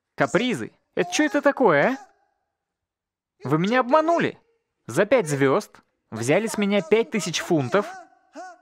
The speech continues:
И какой салат мне принесли? Да там даже соли нет! Это что за обслуживание у вас?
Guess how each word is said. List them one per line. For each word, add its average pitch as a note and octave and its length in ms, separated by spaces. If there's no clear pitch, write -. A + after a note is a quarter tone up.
И C#3+ 80
какой G#3+ 260
салат D#3 340
мне F3+ 160
принесли? G#3 420
Да C#3 140
там F3 200
даже G3+ 240
соли D4 460
нет! F#3 340
Это D3 220
что D4+ 180
за C4+ 160
обслуживание F3+ 680
у B2+ 80
вас? G#2+ 420